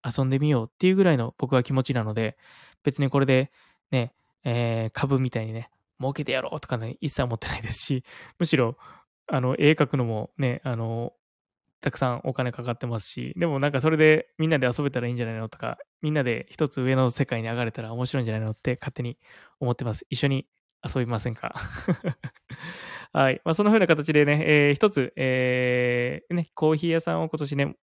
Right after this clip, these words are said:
あ、ちょっと盛り上げたいなーって思うのと、エヌエフティーアートとして、まあ、ヨガの、えー、業界の中でこれにチャレンジしてる人がいないので、僕はこれにチャレンジしていこうと思います。まあ、春までには、えー、動こうかなと思ってます。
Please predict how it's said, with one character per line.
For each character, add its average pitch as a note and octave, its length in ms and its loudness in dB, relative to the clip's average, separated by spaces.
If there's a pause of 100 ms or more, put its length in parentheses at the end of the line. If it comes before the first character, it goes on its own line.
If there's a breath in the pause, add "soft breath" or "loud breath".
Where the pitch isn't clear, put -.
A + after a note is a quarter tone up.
あ、 C#3 100 -4
ち - 80 -4
ょ - 0 -
っ - 20 0
と C3 80 -2
盛 B2+ 180 0
り B2 40 4
上 B2 60 2
げ B2 60 2
た B2 100 -6
い A2+ 60 -4
な A#2+ 360 2
ー - 40 0
っ - 40 -12
て - 80 -8
思 A2+ 240 -8
う - 20 -10
の A2+ 140 -10
と、 F3 260 0 (400 loud breath)
エ F3+ 100 4
ヌ G3+ 80 2
エ G3+ 60 2
フ F#3 80 -4
テ G3+ 80 2
ィ G3+ 40 4
ー G3 100 8
ア F#3+ 40 8
ー - 20 6
ト B2 180 0
と - 180 -6
し - 100 -8
て、 C3 200 -2
ま D3 100 2
あ、 - 20 2
ヨ F3+ 100 4
ガ G#3 100 4
の、 D#3 100 2 (260)
え B2+ 460 0
ー、 - 20 -8
業 C3+ 160 4
界 C#3 160 0
の C3+ 60 0
中 A#2+ 240 -2
で A2+ 240 -4
こ C#3 100 -4
れ C3+ 80 -2
に B2+ 120 -4
チ - 80 -2
ャ B2 40 2
レ B2+ 60 0
ン B2 40 -2
ジ A2 120 -6
し - 40 -10
て - 80 -8
る A2 80 -8
人 A2+ 140 -10
が A2+ 80 -8
い A#2+ 80 -6
な B2 80 -4
い A2+ 60 -6
の A2 80 -10
で、 A2+ 140 -4
僕 B2 260 -8
は A#2 100 -6
こ B2+ 100 -6
れ B2 60 -4
に A#2 120 -8
チ - 100 -10
ャ - 20 -4
レ A2+ 60 -6
ン A2+ 40 -6
ジ A2 120 -10
し - 80 -14
て - 100 -12
い B2 60 -8
こ E3 140 0
う E3 40 -6
と C#3+ 120 -6
思 B2+ 140 -8
い A#2+ 40 -6
ま A#2 120 -6
す。 - 200 -16
ま E3+ 120 2
あ、 - 80 -4 (540 loud breath)
春 E3 160 4
ま D3 100 6
で A#2+ 100 -4
に A2 60 -10
は、 G#2 140 -12 (300)
え A2+ 260 -6 (100)
ー、 E3+ 80 -6
動 A#2 160 -6
こ - 160 -20
う - 40 -20
か A2+ 120 -12
な G#2+ 100 -12
と - 180 -18 (220)
思 A#2 160 -14
っ - 20 -12
て - 200 -16
ま B2+ 140 -4
す。 - 200 -16